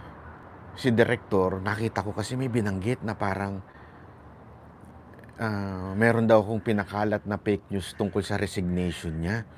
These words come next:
Nagulat naman ako. Pina-, pinarating ko na yung balita eh. Sabi ko, actually, ga-, gumawa din ako ng video. Oh,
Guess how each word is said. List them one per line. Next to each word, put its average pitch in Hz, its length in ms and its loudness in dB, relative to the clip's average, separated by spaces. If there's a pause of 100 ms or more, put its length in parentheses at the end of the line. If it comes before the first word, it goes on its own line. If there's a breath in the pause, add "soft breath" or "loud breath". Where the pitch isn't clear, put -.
(440 loud breath)
Nagulat 110 560 4
naman 107 240 4
ako. 98 320 0 (560)
Pina-, 180 400 2
pinarating 185 480 6
ko 170 160 2
na 175 80 2
yung 165 160 2
balita 131 400 2
eh. 104 160 -8 (320 loud breath)
Sabi 139 160 2
ko, 135 240 -2 (800 loud breath)
actually, - 400 4
ga-, 135 80 10
gumawa 147 400 6
din 131 160 4
ako 123 160 -2
ng 113 160 0
video. 82 400 0
Oh, 92 160 4